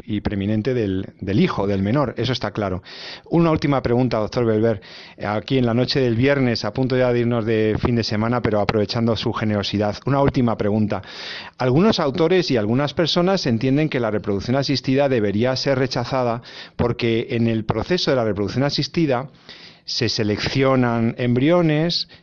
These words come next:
hay descartes, como dice el Papa, hay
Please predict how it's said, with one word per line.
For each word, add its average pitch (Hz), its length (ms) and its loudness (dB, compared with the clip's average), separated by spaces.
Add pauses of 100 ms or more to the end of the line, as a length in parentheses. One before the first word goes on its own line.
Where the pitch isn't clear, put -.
(120)
hay 131 180 0
descartes, 156 640 0
como 110 240 -2
dice 117 400 0
el 107 160 -2
Papa, 170 500 -2 (500)
hay 127 460 0